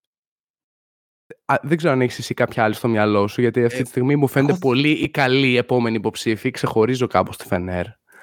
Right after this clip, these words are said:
Speaker 2: Ναι, η Φενέρ ήταν στο μυαλό μου, απλά ήμουν σίγουρος ότι θα την πεις, οπότε κάπως την απέκλεισα.
Speaker 1: <laughs>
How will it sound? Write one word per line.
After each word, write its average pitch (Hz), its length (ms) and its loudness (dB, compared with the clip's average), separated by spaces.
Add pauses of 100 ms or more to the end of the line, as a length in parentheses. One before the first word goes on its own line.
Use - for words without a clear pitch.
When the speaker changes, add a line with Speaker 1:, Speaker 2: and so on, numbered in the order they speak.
(320)
Speaker 2:
Ναι, 127 140 0 (180)
η 143 160 2
Φενέρ 143 300 0 (180)
ήταν 151 240 2
στο 110 140 -2
μυαλό 101 320 2
μου, 110 200 0
απλά 127 160 0
ήμουν 127 140 0
σίγουρος 120 360 -2
ότι 104 100 -8
θα - 60 -20
την - 100 -16
πεις, 104 200 -2
οπότε 107 240 -6
κάπως - 400 -8
την - 140 -2
απέκλεισα. 127 680 -2
Speaker 1:
<laughs> - 80 -20